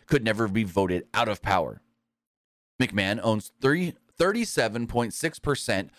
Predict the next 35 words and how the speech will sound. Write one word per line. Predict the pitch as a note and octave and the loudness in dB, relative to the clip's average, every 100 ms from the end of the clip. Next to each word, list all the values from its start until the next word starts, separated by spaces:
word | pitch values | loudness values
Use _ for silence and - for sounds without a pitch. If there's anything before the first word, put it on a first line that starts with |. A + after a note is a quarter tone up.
| - | -2
of | - A2 | 0 2
W | A2 A2 | 2 2
W | A2+ C3+ C#3 | 0 2 2
E | F#2 D#2 - _ _ _ | 2 -2 -10 _ _ _
as | G#2+ A2+ | -2 -2
of | G#2+ | 0
this | G#2+ - | -2 0
past | A2+ F#2 - | 0 0 2
summer, | C3+ A#2 - _ _ _ _ | 0 0 -10 _ _ _ _
but | G2+ | -2
because | A2 B2 | 0 0
his | - G#2 | -2 -8
stock | - F#2+ C#3 - _ _ - | 2 2 2 -4 _ _ -2
is | B2 | -2
determined | G2+ A2 C3+ A#2 A#2 G2+ | 0 -2 0 2 0 0
dif-, | G#2 - _ _ | -4 -6 _ _
uh, | G#2 G#2 | 2 4
differently | G2+ E3 C#3+ G#2+ F2+ A#2+ - | 2 2 0 0 -4 -4 -4
than | G2+ G#2+ | -2 -2
other | - D#3 C#3+ | 2 2 2
stock, | - - D2+ - - _ - | 0 0 0 -2 -12 _ -4
he | E3+ | -2
controls | F#3+ - C3+ - - | 0 2 2 0 -6
eighty | C3 D#3+ F#3 | -2 0 0
percent | - E3 C3 - D#3 G#2 - _ _ _ | 2 0 0 0 -2 -2 -12 _ _ _
of | A#2 | -2
the | F#2+ | 0
voting | G2+ B2 A#2 | 4 4 4
power. | G2+ G2 E2 G1+ - _ _ _ _ _ _ _ _ _ _ _ - | 2 2 0 -6 -16 _ _ _ _ _ _ _ _ _ _ _ 0
So, | F3+ D#3+ C#3+ C3 _ _ _ _ _ | 4 6 4 2 _ _ _ _ _
in | D#3 | 2
looking | D#3 G3+ F3+ | 2 2 0
at | C3+ - | -2 0
that, | F#2 F2+ - _ _ _ _ - | 0 0 -6 _ _ _ _ -2
if | G#3 A#3+ - | -2 -2 -10